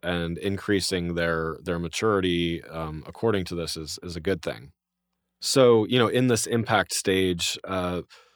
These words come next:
from a competence standpoint, uh, you know, the, the organization has a very good understanding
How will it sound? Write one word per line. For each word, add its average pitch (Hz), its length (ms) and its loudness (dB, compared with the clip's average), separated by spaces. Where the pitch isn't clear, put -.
from 117 240 6
a 110 60 4
competence 107 640 4
standpoint, 92 920 0
uh, 90 360 -2
you 98 120 0
know, 87 240 0
the, 98 320 4
the 117 140 2
organization 104 640 2
has 95 320 0
a 92 60 0
very 87 280 0
good 80 180 -2
understanding 78 680 -6